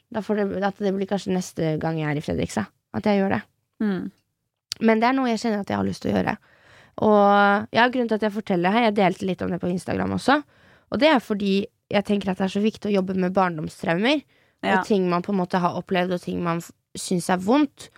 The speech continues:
Speaker 1: og bare dra dit og se at det er ikke så,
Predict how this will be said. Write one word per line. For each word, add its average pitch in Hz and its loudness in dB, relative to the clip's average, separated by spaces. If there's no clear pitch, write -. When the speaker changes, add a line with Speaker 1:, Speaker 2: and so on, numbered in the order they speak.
Speaker 1:
og 220 2
bare 220 4
dra 190 2
dit 185 -8
og 196 -4
se 175 0
at 196 -2
det 202 4
er 170 4
ikke 185 -10
så, 196 -6